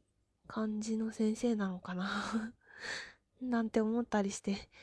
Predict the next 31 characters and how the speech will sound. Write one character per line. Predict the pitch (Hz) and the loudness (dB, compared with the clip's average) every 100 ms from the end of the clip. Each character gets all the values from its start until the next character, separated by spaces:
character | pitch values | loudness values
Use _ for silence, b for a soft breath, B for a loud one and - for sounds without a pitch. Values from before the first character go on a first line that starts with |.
| B B B - | B B B -10
そ | 247 | -2
う | 220 | 0
で | 190 | 0
す | 214 | 0
ね、 | 226 | 0
生 | 220 247 254 | 2 2 2
徒 | 233 | 0
か | 208 202 | -4 0
ら | 202 | 2
人 | 202 226 | 2 0
気 | 220 226 | 0 0
の | 226 | 0
先 | 233 240 233 | 2 2 4
生 | 269 247 | 6 6
っ | |
て | - 208 | 4 -2
書 | 202 | 0
い | 202 | 0
て | - | -2
あ | 185 | -4
る | |
の | 190 | -4
で、 | 190 214 - B B B B B _ | 0 0 0 B B B B B _
そ | 233 | -2
こ | 262 | 4
ら | 277 | 4
辺 | 277 294 269 | 4 2 2
ち | 269 | -2
ょ | |
っ | |
と、 | - 208 | 2 2